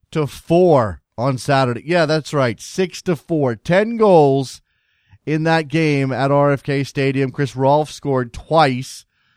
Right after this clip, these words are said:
You had goals, uh, two goals by R S L to go up. Kyle Beckerman and Joao Plata. Plata scored in the second minute. D C United making a habit of going down very early and then coming back. There's your goal. This is your goal tally from this game. Joao Plata, second minute. Kyle Beckerman, twenty-first minute.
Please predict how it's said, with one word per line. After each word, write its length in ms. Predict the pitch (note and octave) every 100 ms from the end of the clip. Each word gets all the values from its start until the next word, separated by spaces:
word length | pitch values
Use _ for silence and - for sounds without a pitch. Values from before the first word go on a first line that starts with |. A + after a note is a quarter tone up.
| _ -
You 140 | B2
had 220 | C3 C3
goals, 460 | A#2 D#3 E3+ D#3+ -
uh, 180 | C#3 C3
two 220 | - C4
goals 320 | A3 D#3+ B2+
by 240 | - C#3 C3+
R 180 | C#3+
S 160 | C#3 -
L 140 | D#3
to 80 | C#3
go 260 | A2+ B2+ A#2
up. 320 | D#3 A#2 -
Kyle 260 | C#3 C#3 C3
Beckerman 520 | C#3 C#3 C3+ B2+ A#2
and 100 | A2
Joao 220 | B2+ B2+
Plata. 420 | A2 C3 C#3+ B2
Plata 380 | G#2 D3+ E3 B2+
scored 240 | - C3+
in 20 | A2+
the 80 |
second 420 | G#2+ - E3 D3 C3
minute. 280 | D#3 C3 - _ _
D 160 | F3+ G3
C 120 | F3+
United 200 | F3+ F3
making 260 | E3 C3+
a 60 | C#3
habit 300 | D3+ F3+ C#3
of 80 | A#2
going 240 | D3 C3
down 520 | C3 D3+ D#3 C3 B2 - _ _
very 320 | D#3 D#3 C3+
early 360 | E3 E3+ C#3 C3+
and 140 | D3
then 160 | C#3+ C3+
coming 320 | D3+ D3+ C#3
back. 400 | B2+ C3+ G2 - _ _ _
There's 240 | D3 G3 F#3+
your 100 | F3+
goal. 380 | B2+ F3 F#3
This 140 | F3 F#3+
is 100 | G#3
your 100 | D#3
goal 320 | A#2+ C#3+ E3
tally 380 | - B2+ A#2+ A2+
from 160 | A2
this 160 | A2+ G#2
game. 260 | A#2 A2 A2+
Joao 240 | C#3 E3
Plata, 480 | D3 D3+ C#3+ D3 C3+
second 360 | C#3+ B2+ A#2+
minute. 260 | A2 F#2+ F2+
Kyle 200 | C#3+ D3
Beckerman, 380 | D3 D3 C#3 C3
twenty-first 560 | C3 B2+ A2+ A#2+ G#2+
minute. 220 | G#2+ F2